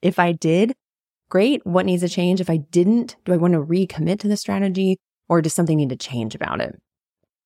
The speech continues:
Similar, you know, what platforms was I focused on?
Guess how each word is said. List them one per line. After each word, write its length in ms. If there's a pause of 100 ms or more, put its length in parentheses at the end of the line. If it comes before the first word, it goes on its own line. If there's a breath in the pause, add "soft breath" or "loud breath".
(120)
Similar, 640
you 60
know, 100
what 200
platforms 560
was 120
I 100
focused 420
on? 300